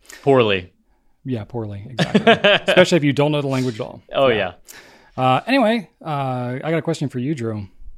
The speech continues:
Speaker 1: All right.
Speaker 2: From Lincoln Punch. I don't know if he's going around punching cars or
Speaker 1: <laughs>
Speaker 2: statues of Abraham Lincoln. No, I don't know. Name's probably Lincoln. Anyway, do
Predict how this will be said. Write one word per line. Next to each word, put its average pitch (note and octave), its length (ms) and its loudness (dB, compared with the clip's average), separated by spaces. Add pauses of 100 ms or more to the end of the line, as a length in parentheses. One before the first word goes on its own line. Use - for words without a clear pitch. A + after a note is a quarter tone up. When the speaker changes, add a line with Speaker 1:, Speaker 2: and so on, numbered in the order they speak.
(140)
Speaker 1:
All B2+ 100 4
right. E3 120 4
Speaker 2:
From G#2+ 360 -6
Lincoln D#3+ 420 2
Punch. - 560 -2 (140)
I - 40 -18 (1040)
don't B2+ 100 -4
know C#3 60 -2
if C3 60 -4
he's B2 100 -4
going B2+ 160 -2
around A#2+ 220 -6
punching A#2+ 440 -6 (180)
cars B2+ 480 -6 (400)
or A2 220 -8 (460)
Speaker 1:
<laughs> - 460 -12
Speaker 2:
statues C3+ 680 -6 (960)
of B2 120 -14 (140)
Abraham B2 340 -6
Lincoln. B2+ 340 -10
No, B2+ 140 -16
I - 60 -20
don't - 100 -18
know. A#2+ 140 -18 (440)
Name's A2 200 -12
probably B2 340 -14
Lincoln. - 380 -18
Anyway, C#3+ 260 0 (880)
do C4+ 580 0